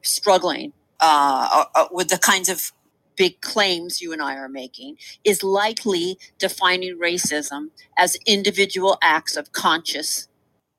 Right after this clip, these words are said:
meanness or malintent. Um, and as long as that is your definition, you're not going to be able to be in a conversation like this, right? We have to move well beyond that and understand it as a system.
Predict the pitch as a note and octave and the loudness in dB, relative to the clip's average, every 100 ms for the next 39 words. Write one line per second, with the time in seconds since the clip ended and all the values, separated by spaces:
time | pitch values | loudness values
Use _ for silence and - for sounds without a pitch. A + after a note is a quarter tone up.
0 | _ F#3 F3+ D#3 C3+ - D3 - E3 D#3 | _ -2 0 0 -2 2 4 4 0 2
1 | C#3+ C3+ C3+ C3+ A2+ - - - - - | 4 2 2 -4 -6 -8 -10 -10 -14 -10
2 | - - - F3 E3 D#3 D3+ D3+ - _ | -8 -6 2 4 6 4 0 -14 -18 _
3 | - F#3+ F3+ F#3+ F#3+ F#3+ G3+ A3 B3 B3 | -4 -4 -2 -4 -6 0 4 4 0 -2
4 | - F#3 G3 G3 F#3+ F3+ F3 F3 F3+ - | 2 2 2 -4 -6 -4 -4 -6 -6 -6
5 | F3+ E3+ D#3 D#3 D#3+ F3 F3 D#3 D3+ D3+ | -8 -14 -8 0 0 0 -6 -8 -8 -8
6 | C3+ C#3 - - C#3+ C#3 - - F3 E3 | -6 -6 -6 -6 -6 -8 0 4 6 4
7 | D#3+ D#3+ C#3+ C#3 B2 B2 B2 B2+ A2 - | 6 4 6 2 4 2 2 -2 -10 -10
8 | - - - _ C3+ C3 C#3 - - - | 0 2 2 _ -4 -4 -4 -8 -10 -6
9 | - F#3 E3 G3+ G3 G3 G3 F3+ E3+ D#3+ | 0 2 4 4 4 0 -6 -8 -8 -10
10 | - E3 E3+ F3+ F#3+ G3 F3+ E3+ D3+ D#3 | -12 -2 6 6 6 4 0 2 4 4
11 | E3+ G#3+ B3+ D#4 - - - G3 F#3+ G3 | 4 6 6 4 -2 -8 -2 -2 2 2
12 | F#3+ G3 F3+ F3 D3 D3+ - - - - | 0 0 0 0 0 0 2 4 4 4
13 | - - B3+ C4+ | 2 2 -4 -12